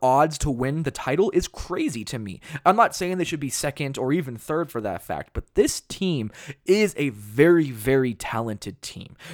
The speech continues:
They have good scoring, they have good facilitating, they have a strong front court with plenty of depth, and the star talent to really make this interesting. Jamal Murray can play with anybody on the U S A's roster as of right now.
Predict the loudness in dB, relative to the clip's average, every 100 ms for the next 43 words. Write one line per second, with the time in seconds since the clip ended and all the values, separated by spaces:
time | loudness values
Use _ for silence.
0 | 2 4 4 4 2 0 2 4 4 0
1 | -2 -2 -2 -2 -4 -2 0 0 -2 -4
2 | -2 -2 -4 -6 -6 -6 -8 -10 -4 -2
3 | -2 -2 -2 -2 -4 -6 -6 -6 -4 -2
4 | 0 0 2 2 2 -2 -20 -12 0 0
5 | 2 0 2 4 2 -2 0 0 0 0
6 | 4 4 2 -4 -6 -8 -8 -8 -12 -16
7 | _ _ _ -4 2 4 4 2 0 -2
8 | -6 -12 -20 -4 2 4 6 6 6 4
9 | 2 _ -2 0 0 -2 -4 -8 0 2
10 | 4 4 4 6 6 4 2 2 2 0
11 | -2 -2 -2 -2 -4 -4 -4 -6 -12